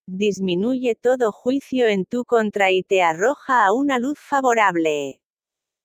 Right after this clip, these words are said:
Esta herramienta también es útil para blindaje general. Activo. El bastón del arcángel Zagzagel poder celestial hace llover grandes masas de cristal sobre un área objetivo.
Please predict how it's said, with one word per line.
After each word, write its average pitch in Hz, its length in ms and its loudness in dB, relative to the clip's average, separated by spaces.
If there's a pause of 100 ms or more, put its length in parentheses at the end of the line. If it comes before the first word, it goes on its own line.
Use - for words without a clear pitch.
(140)
Esta 220 460 0
herramienta 208 800 0
también 202 540 0
es 247 260 -2
útil 254 400 -4
para 214 300 2
blindaje 185 720 -2
general. 185 880 0 (360)
Activo. 165 1000 -2 (200)
El 190 320 0
bastón 208 640 -2
del 226 160 2
arcángel 226 720 -2
Zagzagel 208 720 -2
poder 214 420 0
celestial 220 840 0 (180)
hace 233 420 -4
llover 208 400 2
grandes 240 520 0
masas 240 520 -2
de 214 140 2
cristal 214 580 -2
sobre 214 400 0
un 240 220 0
área 285 420 0
objetivo. 175 960 -2